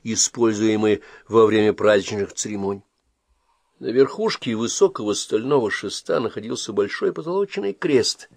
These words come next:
обычно несли впереди процессии во время праздничных шествий. Открылась дверь в дальнем конце ризницы, и дверной проём заполнила знакомая фигура, напоминающая быка.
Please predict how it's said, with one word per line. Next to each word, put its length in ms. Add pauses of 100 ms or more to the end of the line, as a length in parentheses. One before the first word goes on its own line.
(340)
обычно 420
несли 280
впереди 380
процессии 640 (240)
во 160
время 340 (240)
праздничных 640
шествий. 440 (1600)
Открылась 600
дверь 220
в 40
дальнем 380
конце 320
ризницы, 520 (800)
и 140
дверной 440
проём 360
заполнила 520
знакомая 540
фигура, 500 (480)
напоминающая 600
быка. 360